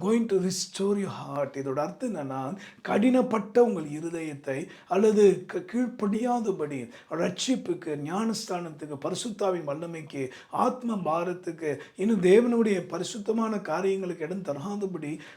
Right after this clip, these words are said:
கல்லாய் காணப்பட்ட உங்க இருதயத்தை ஆண்டு என்ன செய்றார்? இந்த ஆண்டுல, இந்த நிமிஷத்துல என்ன செய்றாருன்னா, அவர் சதையான இருதயமா மாற்றப் போகிறார்.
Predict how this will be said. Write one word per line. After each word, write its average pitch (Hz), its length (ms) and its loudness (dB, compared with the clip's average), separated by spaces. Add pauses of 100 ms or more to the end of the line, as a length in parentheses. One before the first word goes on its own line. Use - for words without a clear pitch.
(160)
கல்லாய் 233 580 8
காணப்பட்ட 185 640 -2
உங்க 135 280 -8
இருதயத்தை 160 460 -6
ஆண்டு 151 300 -4
என்ன 147 160 -8 (140)
செய்றார்? 143 280 -2
இந்த 127 120 -8
ஆண்டுல, 139 520 -6 (280)
இந்த 190 220 0
நிமிஷத்துல 180 440 -2
என்ன 170 240 -8 (120)
செய்றாருன்னா, 139 600 -4 (220)
அவர் 143 400 -2
சதையான 208 680 2
இருதயமா 220 580 6
மாற்றப் 190 340 -2
போகிறார். 143 400 -6